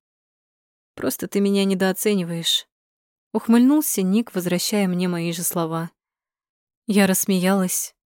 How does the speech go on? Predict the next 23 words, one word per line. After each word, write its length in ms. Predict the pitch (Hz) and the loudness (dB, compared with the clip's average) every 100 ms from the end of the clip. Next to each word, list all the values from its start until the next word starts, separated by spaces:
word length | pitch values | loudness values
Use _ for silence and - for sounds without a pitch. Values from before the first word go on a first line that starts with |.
| _ | _
и 100 | - | -6
все 300 | 247 - 226 | -4 -2 0
вдруг 280 | 240 214 214 | 0 0 0
стало 320 | - 190 185 | -2 0 2
легко. 480 | 180 175 - 175 175 - _ _ _ _ _ _ _ _ _ _ _ | 0 -2 -4 -4 -4 -10 _ _ _ _ _ _ _ _ _ _ _
«Спасибо», 640 | - - 185 - 202 202 - _ _ _ _ _ _ _ | -10 -4 -4 -4 -6 -8 -10 _ _ _ _ _ _ _
искренне 400 | 285 - 247 214 | -4 0 2 2
сказала 400 | 208 208 196 202 | 2 -2 0 0
я 260 | 202 196 226 | 0 2 2
и 60 | |
придвинулась 580 | 202 180 180 202 190 175 | 0 -4 -2 0 0 -2
ближе 300 | 180 196 185 | -2 -2 -2
к 100 | - | -4
нему. 360 | 190 180 165 165 _ _ _ _ _ _ _ | -2 -2 -2 -6 _ _ _ _ _ _ _
«А 100 | - | -4
еще 240 | 185 - | -2 -2
прости, 380 | 196 190 - 240 | -4 -6 -4 -4
что 180 | - 196 | -4 -4
укусила 480 | 185 196 - 190 185 | -6 -6 -6 -6 -6
тебя. 360 | - 202 190 - _ _ _ _ _ | -8 -8 -10 -12 _ _ _ _ _
Болит?» 480 | 202 196 190 214 - _ _ _ _ _ _ _ _ | -2 0 0 -2 -8 _ _ _ _ _ _ _ _
«Конечно, 480 | - 190 175 170 190 | -10 -4 -2 0 0
болит», 480 | 180 185 175 - | 2 2 2 -2